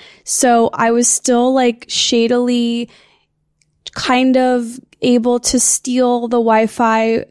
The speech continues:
from our neighbors, and, like, it would work in one part of my bedroom. And so I would, like, hold my laptop in a certain position so that I could get Wi-Fi and, like, watch Bridget Daly on YouTube.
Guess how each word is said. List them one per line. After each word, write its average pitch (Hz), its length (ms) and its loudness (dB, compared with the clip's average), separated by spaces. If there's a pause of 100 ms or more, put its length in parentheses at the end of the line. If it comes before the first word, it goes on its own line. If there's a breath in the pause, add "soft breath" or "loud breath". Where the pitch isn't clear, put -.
(300 soft breath)
from 240 260 0
our 226 140 2
neighbors, 226 920 0
and, 233 260 -2
like, 226 220 0
it 247 100 0
would 240 140 0
work 226 400 -2
in 233 140 -2
one 220 320 -2
part 214 340 -2
of 226 100 -2
my 214 200 -2
bedroom. 220 600 -2
And 220 120 -6
so - 140 -2
I 220 120 2
would, 226 120 0
like, 220 180 -2
hold 233 320 0
my 226 180 0
laptop 214 840 0 (600 loud breath)
in 240 100 2
a 233 60 2
certain 254 400 0
position 226 920 0 (200 loud breath)
so - 200 -2
that 247 100 4
I 233 80 2
could 233 160 -10
get 247 160 0
Wi-Fi 214 920 0
and, 226 200 0
like, 214 240 -2
watch 214 800 -2 (680 soft breath)
Bridget 240 560 0
Daly 226 680 2
on 220 200 -2
YouTube. 220 840 -2